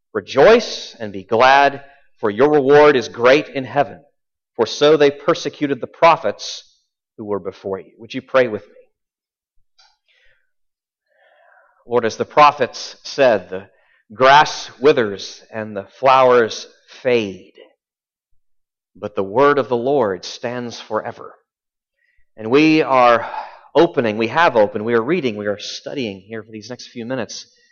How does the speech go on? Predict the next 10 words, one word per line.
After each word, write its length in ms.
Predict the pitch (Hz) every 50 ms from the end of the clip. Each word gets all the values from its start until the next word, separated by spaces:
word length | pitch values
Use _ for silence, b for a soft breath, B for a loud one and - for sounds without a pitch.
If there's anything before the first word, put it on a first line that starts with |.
| _ _ _ _ _ _ _ _ _ _ _ _ _ _
The 60 | 120 120
Word 200 | 131 175 202 196
of 100 | - -
God, 340 | 185 185 185 170 143 117
the 60 | 107 107
Scriptures, 960 | - - - 208 208 - - - 127 104 92 - - - - - - - - -
all 360 | 123 139 156 175 175 170 131
of 180 | 139 131 117 -
which 300 | 147 160 - - - -
Paul 420 | - 147 139 147 156 170 175 B